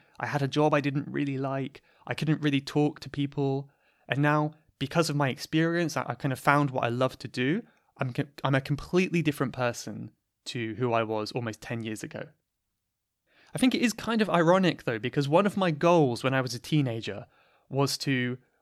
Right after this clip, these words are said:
work as little as possible. And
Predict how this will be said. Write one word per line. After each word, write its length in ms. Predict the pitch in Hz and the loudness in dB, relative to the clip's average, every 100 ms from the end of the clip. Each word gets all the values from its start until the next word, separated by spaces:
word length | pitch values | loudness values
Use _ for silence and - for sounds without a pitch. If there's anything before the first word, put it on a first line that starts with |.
| - | -10
work 480 | 123 139 151 139 - | 0 4 4 4 -2
as 180 | 139 123 | -4 0
little 480 | 135 160 160 165 139 | 4 4 4 2 0
as 100 | 131 | -2
possible. 680 | 123 - 120 110 - - _ _ _ _ _ _ _ _ | -4 -4 -6 -8 -10 -12 _ _ _ _ _ _ _ _
And 340 | 170 160 160 | 2 2 -2